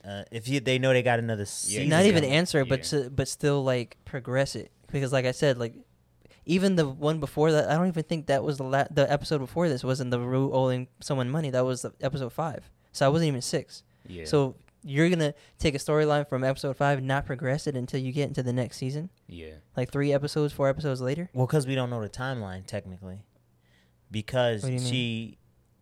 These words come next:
Speaker 1: because Rue gave her money, she was like, "Oh, you know you're gonna have to pay me back the rest of the money." She didn't give her a timeline.
Speaker 2: Yeah.
Speaker 1: Which is why I think you could drag it.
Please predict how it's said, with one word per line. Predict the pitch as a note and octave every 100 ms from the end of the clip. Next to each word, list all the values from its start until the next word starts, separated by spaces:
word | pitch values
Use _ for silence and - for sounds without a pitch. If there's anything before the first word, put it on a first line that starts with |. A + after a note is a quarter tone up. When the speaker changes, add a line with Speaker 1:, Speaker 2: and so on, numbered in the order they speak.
| _
Speaker 1:
because | G#2 A2 A2+
Rue | A#2
gave | B2+ C3 B2
her | A#2
money, | A#2+ B2+ A#2
she | C3
was | B2
like, | G#2+ G#2+ G#2+
"Oh, | B2+
you | B2 G#2
know | C3
you're | G#3
gonna | D#3 A#2
have | A2+
to | -
pay | - A2+
me | G2
back | - B2 F#2+
the | G2+
rest | G#2 -
of |
the | G2+
money." | A#2+ C#3 G2+ - - -
She | - C#3
didn't | B2+
give | C3
her | A#2
a |
timeline. | A2 C3 C3+ A2+ G2+ F#2+ G#2 _
Speaker 2:
Yeah. | F#2+ F2+ D#2 D#2+
Speaker 1:
Which | A#2 A#2
is | G#2+
why | A2+
I | G#2+
think | A2
you | G2+
could | G2 C3 A2+
drag | G2 F2
it. | F#2